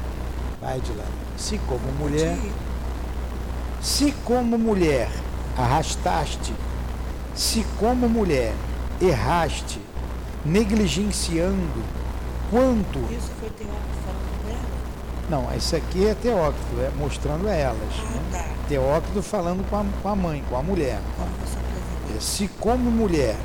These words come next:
Speaker 1: erraste, negligenciando quanto ao dispositivo sexto da lei suprema", quer dizer, o, o, o capítulo, o sexto mandamento,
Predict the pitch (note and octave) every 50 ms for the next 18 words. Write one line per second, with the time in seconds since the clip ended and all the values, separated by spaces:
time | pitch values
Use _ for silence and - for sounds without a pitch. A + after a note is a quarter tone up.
0 | - C#3+ C3+ A#2+ A2 A2 C3 E3 F3 F3 B2+ - - - - - G#2 - - -
1 | - - - - - - C#3 D#3 F#3 G3 F3+ D#3+ E3+ E3+ E3 B2+ B2 D3 D#3+ E3
2 | D3 - - C#3+ C3+ B2+ C#3 D3+ D#3 D3+ D3 A#2+ A2+ G#2+ G2 - - - - -
3 | - - D3+ E3+ F3+ F3+ E3+ D3+ E3 D3+ D3 C#3+ C3+ - - - D#3 D#3 C#3+ -
4 | C3+ B2+ - - - - D3+ C#3 A#2 - - - - - - - - F3 F3+ E3
5 | C#3 - - - - - - - - - - - - - - - - C3+ D3 C#3+
6 | C3 B2+ B2 B2+ B2 - - E3 D3+ - - C#3 C#3 D3 D#3+ F3 D#3 B2 A2 G#2+
7 | G#2+ - - - - - - - - - - - - - - - - - - -
8 | - C3 C3 B2+ B2+ A2+ C3 C#3+ D3 D3+ D3 D3+ D3+ D3+ - - - C#3+ C#3 C3
9 | A#2+ - - C3 B2+ B2+ B2+ B2 A#2+ A#2 - - - - - - - - D3+ C3+
10 | - - E3 F3+ F3+ F3+ - - D3+ C#3+ C#3 C3 B2+ B2 - - - - - -
11 | - - - - - - G3+ - - - F3 F3+ F#3 E3+ - B2+ C3+ D3 C#3 B2+
12 | A#2+ A#2